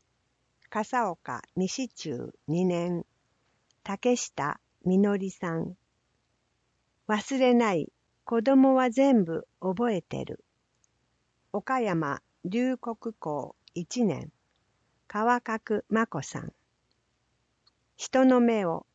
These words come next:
気にする親に子はすくむ。西本由紀子さん。オレンジリボン賞。こっち見て、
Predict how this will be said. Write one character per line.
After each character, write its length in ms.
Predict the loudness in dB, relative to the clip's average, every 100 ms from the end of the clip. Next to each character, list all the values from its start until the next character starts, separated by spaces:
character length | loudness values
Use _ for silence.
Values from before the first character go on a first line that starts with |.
| _ -4
気 160 | 6
に 200 | 8 8
す 180 | 6 2
る 180 | 4 4
親 300 | 4 4 4
に 280 | 4 2 -2 _ _
子 120 | -8
は 160 | -6 -6
す 180 | -10 -10
く 200 | -4 -2
む。 200 | -2 -4 _ _ _ _ _ _ _ _
西 320 | 2 2 4 4
本 560 | 4 0 -4 -6 -8 _ _ _ -4
由 140 | -4
紀 160 | -4 -8
子 160 | -8
さ 220 | -8 -10
ん。 120 | -10 -12 _ _ _ _ _ _ _ _ _ _ _ _ _
オ 140 | -2 4
レ 200 | 6 6
ン 180 | 6
ジ 300 | 4 -4 -6 _ -4
リ 180 | 0 4
ボ 160 | 4
ン 120 | 4 4
賞。 440 | 0 -4 -6 -10 _ _ _ _ _ _ _ _ _ _
こ 160 | -2 -2
っ 20 | -2
ち 200 | 0 6
見 180 | 6 4
て、 300 | 2 0